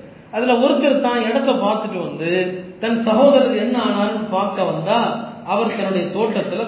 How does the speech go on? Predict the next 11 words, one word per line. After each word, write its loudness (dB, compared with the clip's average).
கொல்லப்பட்டு -2
கிடக்கிறார், -8
கொல்லப்பட்டு 0
கிடக்கிறார். -6
"என்னடா -2
இது, 0
கொல்லப்பட்டிருக்கிறாரு?" -2
அவரை 2
தூக்கிட்டு -6
மதீனா -4
வந்துடுறாங்க. -2